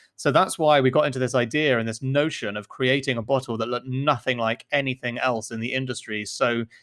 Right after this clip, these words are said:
that women would actually be comfortable having it in their homes around their families. And that was the customer research we did, literally with,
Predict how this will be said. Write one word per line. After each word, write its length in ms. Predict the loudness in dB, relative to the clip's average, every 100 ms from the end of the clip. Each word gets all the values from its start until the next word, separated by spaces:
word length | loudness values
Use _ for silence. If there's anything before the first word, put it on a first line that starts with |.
| _ 0
that 200 | 2 2 -2 _ _ _ -2
women 300 | 2 4 4
would 140 | 4 2
actually 500 | 0 -2 -2 0 0
be 140 | 0
comfortable 400 | 0 0 -4 -6
having 300 | -2 0 0
it 100 | 0
in 80 | 2
their 160 | 2
homes 340 | 4 4 4 0
around 320 | 2 2 2
their 140 | 0
families. 580 | 2 2 2 2 -2 -4 -8 -12
And 100 | 2
that 60 | 4
was 140 | 4
the 60 | 2
customer 280 | 0 0 2
research 460 | 2 4 4 2
we 160 | 0 2
did, 420 | 4 4 2 0
literally 600 | 2 2 0 -2 0 0
with, 440 | 2 2 0 -4